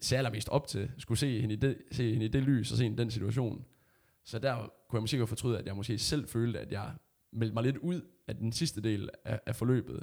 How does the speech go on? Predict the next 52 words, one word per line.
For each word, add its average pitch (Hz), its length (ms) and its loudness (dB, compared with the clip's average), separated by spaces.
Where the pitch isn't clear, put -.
og - 180 -10
fokuserede 117 380 0
måske 113 200 -2
lidt 120 140 -4
mere 113 140 -2
på 120 100 -2
mig 101 120 -4
selv 143 200 0
i 62 60 -8
den - 100 -12
sidste 113 280 -6
del - 80 -4
af - 80 -10
forløbet. - 400 -4
Hvor 110 140 -8
det 107 120 -8
er 113 40 2
jo 113 40 0
klart, 117 120 2
at 104 60 0
man 104 100 -4
kan 110 60 -6
stå 113 200 0
her 101 80 0
bagefter 104 360 -4
og - 200 -8
måske 110 220 -2
være 95 120 -2
sur 131 220 2
på 110 120 -2
sig 107 120 -4
selv 117 220 -2
over - 160 -6
det. 110 180 -4
Men 104 120 -2
alligevel 110 260 2
føler 110 240 -2
jeg 104 100 -2
ikke, - 180 -6
at, 98 80 -4
at 110 120 -6
jeg 117 80 -6
kunne 104 160 -2
have - 80 -10
gjort 139 280 -2
det 95 60 -10
anderledes, 110 440 -4
fordi 98 160 -6
jeg 98 100 -4
var 101 60 -4
også 113 140 -4
bare 104 260 -2